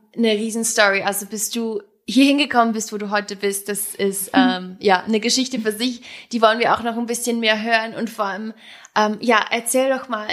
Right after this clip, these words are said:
Speaker 1: den Zuhörern, wie es überhaupt dazu gekommen ist, dass, dass du dich so für Musical begeistert hast. Wie hat das alles angefangen?
Speaker 2: Also wie ich schon gesagt hab,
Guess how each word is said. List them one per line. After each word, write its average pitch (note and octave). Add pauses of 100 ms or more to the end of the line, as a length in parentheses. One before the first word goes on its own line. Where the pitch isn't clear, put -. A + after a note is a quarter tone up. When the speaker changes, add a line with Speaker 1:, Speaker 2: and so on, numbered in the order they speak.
(100)
Speaker 1:
den A3+
Zuhörern, A3
wie A#3
es A#3
überhaupt A3
dazu G#3+
gekommen G#3
ist, -
dass, -
dass - (480)
du A3
dich G#3+
so A3
für G#3+
Musical G#3+
begeistert G3
hast. -
Wie C4+
hat B3
das G#3
alles G3
angefangen? F3+ (160)
Speaker 2:
Also G3
wie G3+
ich G3+
schon F#3+
gesagt F#3+
hab, G#3